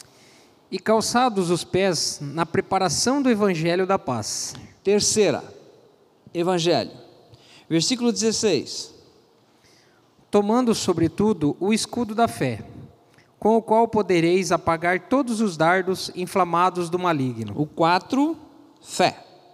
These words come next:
Speaker 2: Cinco, versículo dez-
Speaker 1: Dezessete.
Speaker 2: sete.
Speaker 1: Tomai também o capacete da salvação e a espada do Espírito, que é a palavra de Deus.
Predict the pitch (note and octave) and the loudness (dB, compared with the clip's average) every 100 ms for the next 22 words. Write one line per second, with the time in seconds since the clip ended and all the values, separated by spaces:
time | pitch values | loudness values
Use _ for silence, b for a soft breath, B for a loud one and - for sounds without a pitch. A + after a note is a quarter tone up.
0 | _ b b b b b b b b _ | _ b b b b b b b b _
1 | _ - - C#4 A#3 C3 A#2+ B B B | _ -2 2 4 2 0 -10 B B B
2 | C#3+ D3+ - G#3+ A3 A3 A3 E3+ G3 F#3 | -6 -4 -2 -4 -6 -6 -4 -4 -4 -4
3 | D#3+ - - - - - - B2 B2 - | -4 -4 -2 2 2 0 -4 -8 -8 -8
4 | A#2 G#2 - - - - - - - - | -10 -10 -12 -12 -14 -10 -10 -12 -10 -8
5 | - - - - b b b b b b | -6 -10 -14 -20 b b b b b b
6 | b _ _ _ G3 G3 A#3+ B3 G3 E3 | b _ _ _ 0 2 0 0 0 2
7 | G3 G3 E3+ E3 F#3+ A3+ D#3+ D#3 - B3 | 2 0 -2 -4 -2 -2 -2 -2 0 -2
8 | A#3+ G3+ F3+ F3+ E3 C#3+ - D#3 F3+ G3 | -2 -4 -2 -2 0 0 0 0 0 -4
9 | F#3+ - - F#3+ G#3+ G#3 - - G#3+ G#3+ | -8 -18 -12 -2 0 0 0 0 0 0
10 | G3+ G#3+ - F#3+ G3+ D3 - G#2+ - _ | -2 -4 -4 -4 -4 -4 -6 -10 -12 _
11 | - A3 F#3+ G#3 - F3+ - F#3+ F3+ G#3+ | -4 0 2 2 -2 -6 -2 -2 2 0
12 | A3 A3 A3 E3+ B2 G#2+ - - - | 2 0 0 0 -2 -2 -6 -12 -16